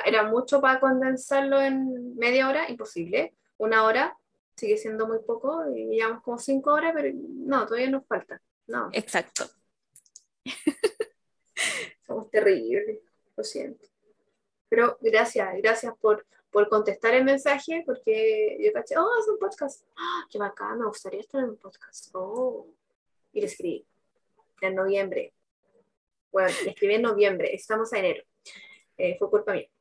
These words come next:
Speaker 1: porque ella ha sido muy responsable y me ha preguntado de todo, y yo decía, "Ah, estoy ocupada". Eh, gracias a ti, Nair, porque en realidad pudiste haberme mandado a la mierda y así como, "No, no quiero.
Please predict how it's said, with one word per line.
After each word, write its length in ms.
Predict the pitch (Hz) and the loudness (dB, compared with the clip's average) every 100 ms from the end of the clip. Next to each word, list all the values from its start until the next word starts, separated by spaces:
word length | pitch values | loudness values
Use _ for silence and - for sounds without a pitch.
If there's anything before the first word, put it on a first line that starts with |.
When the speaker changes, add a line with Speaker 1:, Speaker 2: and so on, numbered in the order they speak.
| _ _ _ _ _ _ _ - | _ _ _ _ _ _ _ -10
Speaker 1:
porque 220 | - 190 | -4 0
ella 80 | 196 | 0
ha 40 | |
sido 180 | - 196 | -2 -4
muy 100 | 190 | -6
responsable 760 | 208 208 214 226 240 240 240 226 | -6 -8 0 0 2 0 0 2
y 80 | |
me 80 | 214 | 2
ha 40 | 214 | 2
preguntado 420 | 208 208 220 220 | 0 -2 -2 -2
de 80 | 214 | 0
todo, 220 | 226 226 | 2 4
y 60 | |
yo 60 | 214 | 2
decía, 240 | 214 254 277 | 0 -4 -2
"Ah, 220 | 320 320 | 0 -2
estoy 180 | 320 349 | -2 -2
ocupada". 240 | 311 262 254 _ _ _ - - | -2 -2 -6 _ _ _ -20 -8
Eh, 680 | 208 196 190 185 185 185 185 185 | -4 -2 -2 -2 0 2 2 4
gracias 400 | 196 220 262 247 | 4 6 6 4
a 40 | |
ti, 260 | 240 226 254 | 2 0 2
Nair, 400 | 262 254 277 - | 2 2 2 -2
porque 680 | 269 254 254 240 240 233 233 | -2 -2 -2 -2 -2 -2 -4
en 80 | 226 | -6
realidad 680 | 233 240 240 247 247 240 233 - _ _ _ _ _ _ _ | -4 0 2 4 4 2 -2 -6 _ _ _ _ _ _ _
pudiste 260 | - 214 226 | 4 4 4
haberme 200 | 233 233 | 2 2
mandado 260 | 233 233 240 | -2 0 0
a 40 | |
la 40 | |
mierda 640 | 233 247 254 277 285 285 285 | 0 0 0 0 -2 -6 -8
y 420 | - - 240 - | -10 -10 -10 -10
así 140 | 226 233 | -12 -8
como, 180 | 226 226 | -4 -4
"No, 200 | - 277 | -4 -4
no 120 | 254 | -2
quiero. 180 | 254 | -2